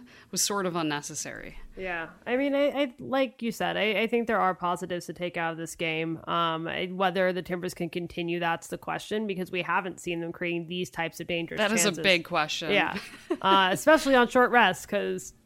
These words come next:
Speaker 2: they're gonna be tired if they're tired already.
Speaker 1: Yep.
Speaker 2: Um,
Speaker 1: <laughs>
Speaker 2: Timbers, I mean, despite the positives, Timbers are now in eighth place, or they're still in eighth place. They are,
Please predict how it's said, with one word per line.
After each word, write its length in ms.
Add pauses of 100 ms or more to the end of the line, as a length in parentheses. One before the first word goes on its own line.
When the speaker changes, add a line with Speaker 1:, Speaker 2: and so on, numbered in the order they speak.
Speaker 2:
they're 160
gonna 180
be 120
tired 460
if 140
they're 120
tired 280
already. 320
Speaker 1:
Yep. 260
Speaker 2:
Um, 400 (320)
Speaker 1:
<laughs> 340
Speaker 2:
Timbers, 520 (120)
I 100
mean, 120
despite 360
the 60
positives, 520
Timbers 520
are 140
now 240
in 80
eighth 240
place, 320
or 80
they're 140
still 320
in 100
eighth 200
place. 480
They 260
are, 480